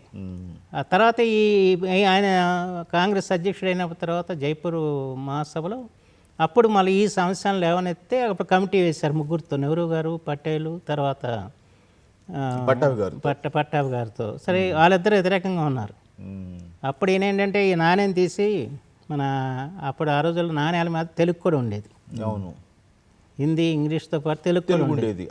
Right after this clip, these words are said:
Speaker 1: అణా అని.
Speaker 2: ఆ, తెలుగు చూపించి ఆయన, ఈయన ఈ నాణ్యం మీద బ్రిటిష్ వాళ్ళ టైంలో తెలుగు ఉందంటే తెలుగు ఎంత గొప్పదో మీరు ఆలోచించండి
Speaker 1: <laughs>
Speaker 2: అని చెప్పి ఆయన వాదన
Speaker 1: అవును,
Speaker 2: చేశాడు.
Speaker 1: చూపించాడు, అవును.
Speaker 2: వాదన చేశాడు ఆయన.
Speaker 1: అవును, అవును.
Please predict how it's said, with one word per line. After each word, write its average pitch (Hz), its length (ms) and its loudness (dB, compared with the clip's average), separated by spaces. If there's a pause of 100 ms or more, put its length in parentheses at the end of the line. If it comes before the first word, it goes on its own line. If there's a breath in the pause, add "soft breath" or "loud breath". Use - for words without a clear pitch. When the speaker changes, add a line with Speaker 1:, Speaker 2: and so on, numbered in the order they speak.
Speaker 1:
అణా 117 200 -2
అని. 120 260 -2
Speaker 2:
ఆ, 160 200 4
తెలుగు 185 320 4 (120)
చూపించి 190 420 2
ఆయన, 185 480 -2 (160)
ఈయన 151 180 2
ఈ 147 380 4 (140)
నాణ్యం 185 460 4
మీద 180 140 0
బ్రిటిష్ 160 420 -4
వాళ్ళ 175 140 2
టైంలో 170 280 0
తెలుగు 170 280 2
ఉందంటే 170 360 -2
తెలుగు 170 260 0
ఎంత 165 160 -2
గొప్పదో 160 360 -4
మీరు 156 180 -2
ఆలోచించండి 143 720 -2 (280)
Speaker 1:
<laughs> - 280 -10
Speaker 2:
అని 160 220 2
చెప్పి 160 180 0
ఆయన 151 340 2
వాదన 156 240 6
Speaker 1:
అవును, 185 140 2
Speaker 2:
చేశాడు. 147 240 2
Speaker 1:
చూపించాడు, 101 360 -2
అవును. 87 160 0
Speaker 2:
వాదన 175 280 2
చేశాడు 117 360 -4
ఆయన. 98 100 -8
Speaker 1:
అవును, 95 400 -8
అవును. 82 440 -12